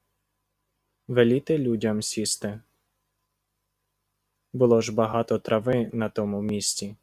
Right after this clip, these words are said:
Отож посідали чоловіки числом тисяч із п'ять.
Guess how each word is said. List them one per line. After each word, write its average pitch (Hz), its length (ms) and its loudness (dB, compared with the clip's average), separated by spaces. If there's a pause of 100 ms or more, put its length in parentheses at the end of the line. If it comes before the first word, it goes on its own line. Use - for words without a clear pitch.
(1400)
Отож 117 340 2
посідали 117 640 0
чоловіки 110 800 -2 (760)
числом 123 560 -2
тисяч - 600 -2
із 123 200 -4
п'ять. - 500 -10